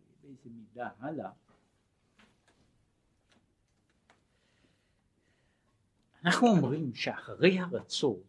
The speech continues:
צריך השוב לבוא, משום שהוא חלק מהחיים, שהוא הגשמה של הדברים. עכשיו, בעצם מדוע צריך את הרצו?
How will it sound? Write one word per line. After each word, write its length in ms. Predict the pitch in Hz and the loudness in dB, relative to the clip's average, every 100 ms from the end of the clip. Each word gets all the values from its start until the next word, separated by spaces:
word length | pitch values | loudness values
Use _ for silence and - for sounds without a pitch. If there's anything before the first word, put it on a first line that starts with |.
| _ | _
צריך 420 | 120 110 151 - | -8 -8 -8 -10
השוב 320 | - - 120 | -6 -2 -2
לבוא, 360 | 107 95 - 85 _ _ _ _ _ _ _ _ _ _ _ _ _ _ _ _ _ _ | -4 -12 -14 -20 _ _ _ _ _ _ _ _ _ _ _ _ _ _ _ _ _ _
משום 440 | 147 135 - 214 214 | -20 -10 -4 -4 -4
שהוא 420 | - 175 - 185 | -8 -10 -10 -20
חלק 460 | - - 226 220 185 | -2 2 2 0 -2
מהחיים, 640 | 165 143 - 143 113 98 - _ _ _ _ _ - - _ | -4 2 6 6 4 -8 -14 _ _ _ _ _ -12 -12 _
שהוא 380 | - 147 143 170 | -10 -8 -6 -2
הגשמה 680 | 165 131 - 131 123 147 147 | 0 2 2 0 4 4 4
של 160 | - | -6
הדברים. 540 | 113 104 - 101 - 185 _ _ _ _ _ _ _ _ | -18 -18 -20 -20 -20 -20 _ _ _ _ _ _ _ _
עכשיו, 160 | _ - - | _ -20 -20
בעצם 540 | - 220 214 311 185 | -2 -2 0 0 0
מדוע 400 | 139 113 160 247 | -2 -6 -4 -4
צריך 480 | 247 165 117 113 - | -2 -4 -4 -8 -18
את 160 | - | -20
הרצו? 400 | 120 113 - - | -20 -20 -20 -20